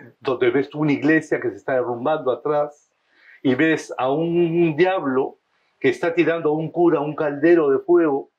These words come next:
y en cambio ves al ángel de la guarda que se está llevando a una india piadosa para que, eh,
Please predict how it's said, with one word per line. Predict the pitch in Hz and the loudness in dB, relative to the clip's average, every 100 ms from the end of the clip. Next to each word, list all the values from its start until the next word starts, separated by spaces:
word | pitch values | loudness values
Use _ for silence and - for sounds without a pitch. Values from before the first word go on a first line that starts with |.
| _ _ _ _ | _ _ _ _
y | 139 | 0
en | 139 | 2
cambio | 139 170 165 | 2 2 4
ves | 165 165 | 2 2
al | 151 | -2
ángel | 156 156 170 | -2 -2 0
de | 160 | 0
la | 156 | 0
guarda | 147 151 147 165 | 0 -2 -2 -4
que | 160 123 | -4 -8
se | |
está | - 147 | -4 -4
llevando | 139 143 139 | -2 -2 -2
a | 135 | -4
una | 147 143 | -2 -2
india | 160 170 131 123 120 | -2 -4 -4 -4 0
piadosa | 120 127 143 139 147 165 _ _ _ _ - | 0 0 -2 -6 -10 -10 _ _ _ _ -4
para | 147 147 160 160 | -2 0 -2 -4
que, | 147 147 156 - | -2 0 2 0
eh, | 135 117 117 120 117 117 110 110 | 2 2 4 4 4 4 2 0